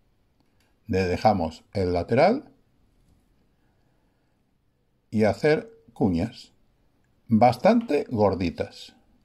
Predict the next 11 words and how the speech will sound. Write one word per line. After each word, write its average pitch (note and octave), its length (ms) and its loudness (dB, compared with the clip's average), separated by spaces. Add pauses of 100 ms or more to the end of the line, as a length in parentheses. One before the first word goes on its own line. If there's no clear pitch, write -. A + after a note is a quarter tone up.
(760)
Nada A2 380 2
de G#2 560 2
lonchitas G2 1080 0
de F#2+ 340 -2
bocadillo F#2+ 640 -2
de F#2 80 0
bar. F#2+ 540 0 (540)
No, D#2 220 -8 (540)
cuñas A2+ 360 2
en - 100 -4
condiciones. - 720 -10